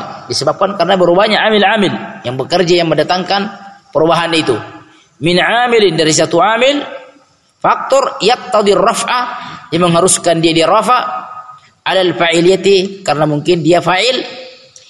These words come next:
au nahwiha, au nahwiha seperti dia naibul fa'il, ya. Naam. Ila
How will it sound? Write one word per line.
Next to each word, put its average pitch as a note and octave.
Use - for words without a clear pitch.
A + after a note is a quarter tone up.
au G#3
nahwiha, E3+
au A2+
nahwiha C#3+
seperti C3+
dia C#3+
naibul C3+
fa'il, C#3+
ya. D#3+
Naam. A#2
Ila A#3